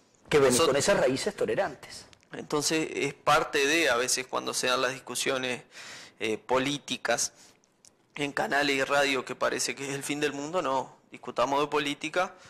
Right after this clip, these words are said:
Speaker 2: pero terminó y tenemos que seguir siendo amigos como siempre, y eso es lo que se pregonó siempre en mi casa,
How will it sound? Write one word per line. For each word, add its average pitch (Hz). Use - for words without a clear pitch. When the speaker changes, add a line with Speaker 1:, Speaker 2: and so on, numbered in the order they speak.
Speaker 2:
pero 143
terminó 123
y 160
tenemos 123
que 117
seguir 135
siendo 143
amigos 131
como 117
siempre, 165
y 160
eso 175
es 165
lo 131
que 127
se -
pregonó 127
siempre 131
en 127
mi 123
casa, 160